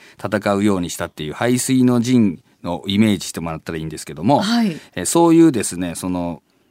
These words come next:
Speaker 1: 戦うしかないっていう状況に兵を置いたらどうなるかっていう、
Speaker 2: うん。
Speaker 1: まあ、話なんですけども、
Speaker 2: はい。
Speaker 1: これはですね、何言ってるかと、教えなくてもですね、自ら行動をね、自戒すると。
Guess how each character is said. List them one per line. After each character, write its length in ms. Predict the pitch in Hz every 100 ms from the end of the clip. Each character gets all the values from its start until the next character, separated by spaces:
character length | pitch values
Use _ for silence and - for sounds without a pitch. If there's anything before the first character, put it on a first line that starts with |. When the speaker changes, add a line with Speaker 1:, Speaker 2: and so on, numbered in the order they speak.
| -
Speaker 1:
戦 360 | 139 180 175 180
う 80 | 175
し 100 | -
か 140 | 113
な 140 | 107
い 80 | 156
っ 40 | 117
て 160 | -
い 140 | 87 82
う 40 |
状 200 | 90 104
況 300 | 104 110 98
に 280 | 147 160 104
兵 320 | 175 151 123
を 160 | 95 92
置 120 | 117
い 60 |
た 140 | 107 113
ら 200 | 147 110
ど 180 | 117 123
う 40 |
な 100 | 104
る 100 | 87
か 120 | -
っ 80 | 226
て 200 | - -
い 80 | 208
う、 120 | 240
Speaker 2:
う 40 | 113
ん。 40 |
Speaker 1:
ま 100 | 95
あ、 40 | 78
話 300 | 95 90 87
な 100 | 73
ん 40 |
で 60 | 76
す 80 |
け 80 | -
ど 100 | 73
も、 240 | 127 135 -
Speaker 2:
は 120 | -
い。 40 | 277 -
Speaker 1:
こ 140 | - 160
れ 60 |
は 140 | 165 170
で 140 | 120
す 120 | -
ね、 200 | 98 92
何 140 | 80 120
言 80 | 101
っ 20 |
て 100 | 80
る 60 |
か 60 | 73
と、 120 | 78 -
教 200 | 139 190
え 100 | 190
な 140 | 196 208
く 100 | -
て 100 | 190
も 140 | 160
で 80 | 95
す 140 | -
ね、 100 | 87
自 240 | 90 180 175
ら 240 | 135 104
行 300 | - 120 117
動 240 | 110 107 101
を 60 |
ね、 180 | 107 - -
自 160 | 101
戒 240 | 113 131 117
す 120 | -
る 120 | 90
と。 160 | -